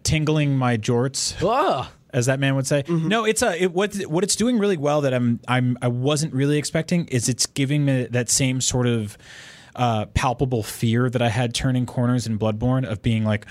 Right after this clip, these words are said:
Speaker 1: "What's here? What's around the corner here? Like, what is this building? What's,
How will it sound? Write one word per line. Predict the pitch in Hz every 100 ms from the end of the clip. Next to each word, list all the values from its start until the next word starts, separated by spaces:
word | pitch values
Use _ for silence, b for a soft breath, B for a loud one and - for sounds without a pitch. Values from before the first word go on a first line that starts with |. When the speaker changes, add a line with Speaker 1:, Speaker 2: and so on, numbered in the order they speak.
| B B B
Speaker 1:
"What's | 104 110 -
here? | 175 180 170 165
What's | 120 135 151
around | 131 113
the |
corner | - 175 165
here? | 147 151 139 123
Like, | 117 110
what | 120 135 143
is | 131
this | 123 101
building? | - 139 156 151 135
What's, | 113 123